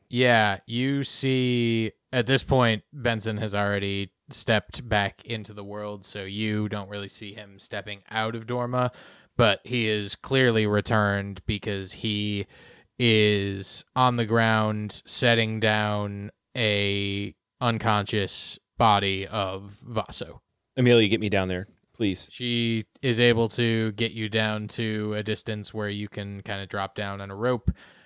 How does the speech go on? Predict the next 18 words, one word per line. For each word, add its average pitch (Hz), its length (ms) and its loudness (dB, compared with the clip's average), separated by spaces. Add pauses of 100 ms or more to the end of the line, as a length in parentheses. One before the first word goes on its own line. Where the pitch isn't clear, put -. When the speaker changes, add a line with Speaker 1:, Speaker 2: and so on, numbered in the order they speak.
(180)
Speaker 1:
and 110 280 0
you 110 520 2
come 117 220 -4
up 107 220 -4
to - 160 -8
see 107 580 -4 (140)
Benson 117 480 0
is 104 400 -4
doing 120 540 0
his 117 280 0
best 110 420 0
to 110 100 0
provide 107 580 2
first 110 340 -2
aid 110 300 2
to 113 260 2
Vaso, 113 560 2
who 104 420 -2